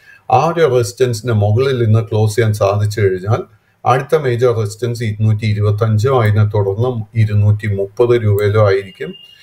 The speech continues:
ആ, trading പെർസ്പെക്റ്റീവിൽ ഇന്നത്തെ ട്രേഡിംഗിൽ ഇരുന്നൂറ്റി പതിനെട്ട് രൂപയ്ക്ക് മുകളിൽ close ചെയ്യാൻ സാധിച്ചു കഴിഞ്ഞാൽ നമുക്ക് long position വീണ്ടും consider ചെയ്യാം.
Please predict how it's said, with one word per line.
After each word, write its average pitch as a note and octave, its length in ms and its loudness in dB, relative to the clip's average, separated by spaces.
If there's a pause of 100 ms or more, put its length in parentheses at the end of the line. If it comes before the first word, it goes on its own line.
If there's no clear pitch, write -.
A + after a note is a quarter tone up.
(320)
ആ, - 20 4 (280)
trading C#3 440 -2
പെർസ്പെക്റ്റീവിൽ B2 680 -2
ഇന്നത്തെ A#2 420 -2
ട്രേഡിംഗിൽ G#2+ 500 -4
ഇരുന്നൂറ്റി A2+ 580 -6
പതിനെട്ട് A2 420 0 (100)
രൂപയ്ക്ക് A2 440 -2 (180)
മുകളിൽ A#2 380 2
close G#2+ 360 -4
ചെയ്യാൻ A2+ 180 -2
സാധിച്ചു G#2 400 0
കഴിഞ്ഞാൽ G#2 260 -6
നമുക്ക് G#2 320 -6 (100)
long G2+ 240 -8
position G2+ 420 -4
വീണ്ടും G#2+ 420 2
consider - 440 -8
ചെയ്യാം. - 240 -16